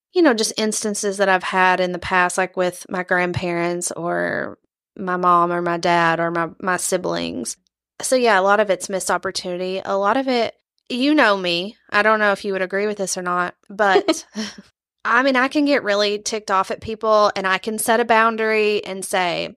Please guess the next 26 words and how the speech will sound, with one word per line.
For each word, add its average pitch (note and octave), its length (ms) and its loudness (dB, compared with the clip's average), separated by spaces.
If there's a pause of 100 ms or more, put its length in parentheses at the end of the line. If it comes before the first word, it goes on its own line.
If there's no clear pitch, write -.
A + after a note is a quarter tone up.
(140)
"You G3+ 220 -2
are G3 140 4
not F#3 380 4
welcome F3+ 340 0
in - 100 -6
my D#2+ 140 -4
life - 320 -4
anymore." B2+ 560 -10 (400)
I'm C4+ 180 4
not D#4+ 220 4
a C#4+ 40 4
grudge G3+ 320 0
holder, B2 360 -8
though. - 340 -10 (320)
I G3 60 -6
don't F#3 160 0
like F#3 160 -4
to - 80 -14
carry G#3 380 0
that G#3+ 260 4
weight G#3 240 2
around A3 340 2
with A#3 180 -4
me. A#3 320 -4
I F3 140 -4
don't F3 460 -6